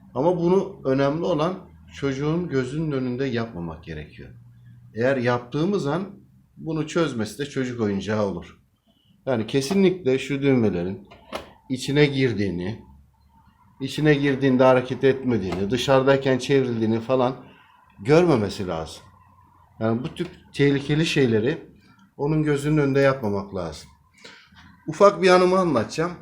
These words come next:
Sene bin dokuz yüz doksan beş, doksan altı o civarlarda. Oğlum işte üç dört yaşlarında. Ben de evde tamirat işleri yapıyorum. Topraklı bir priz var.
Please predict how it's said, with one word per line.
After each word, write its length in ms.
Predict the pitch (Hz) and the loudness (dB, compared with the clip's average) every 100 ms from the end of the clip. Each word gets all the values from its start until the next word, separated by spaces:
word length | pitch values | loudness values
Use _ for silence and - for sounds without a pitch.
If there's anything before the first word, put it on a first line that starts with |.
| - _ _ _ _ _ _ _ | -20 _ _ _ _ _ _ _
Sene 380 | - - 160 143 | -6 -2 2 2
bin 200 | 147 151 | 4 4
dokuz 380 | 147 143 135 113 | 4 2 -2 -2
yüz 260 | 117 117 | -2 0
doksan 580 | 117 117 117 120 110 101 | 2 2 0 0 0 2
beş, 280 | 104 95 - | 0 -2 -2
doksan 380 | 110 - 107 98 | -2 -2 -6 -6
altı 420 | 87 80 - 107 | -6 -10 -4 0
o 120 | 110 | 0
civarlarda. 720 | 104 107 92 87 85 98 135 131 _ _ _ _ _ _ _ _ _ _ _ _ _ _ _ | 0 -2 -2 -4 -6 -6 -8 -10 _ _ _ _ _ _ _ _ _ _ _ _ _ _ _
Oğlum 540 | 147 160 156 151 113 - - _ _ _ - | 2 4 6 6 4 -2 -14 _ _ _ -20
işte 160 | - | -12
üç 240 | 156 - - | -10 -4 0
dört 200 | 131 - | 0 2
yaşlarında. 640 | 107 - 101 92 90 82 - _ _ _ _ _ | -2 -2 -4 -4 -6 -10 -14 _ _ _ _ _
Ben 180 | 170 190 | 0 4
de 80 | 180 | 4
evde 240 | 170 175 | 6 4
tamirat 500 | 175 156 160 170 170 | 4 4 6 6 4
işleri 320 | 170 - 156 | -2 -2 2
yapıyorum. 540 | 175 - 117 123 170 196 - _ - - _ _ _ _ - - _ - - - _ - _ _ _ | 2 2 0 -2 -4 -10 -20 _ -20 -20 _ _ _ _ -20 -20 _ -20 -20 -20 _ -20 _ _ _
Topraklı 520 | 175 180 180 175 180 | -2 2 0 0 -2
bir 140 | 170 170 | -4 -8
priz 420 | - 170 139 120 | -6 -4 -4 -2
var. 220 | 92 - | -4 -4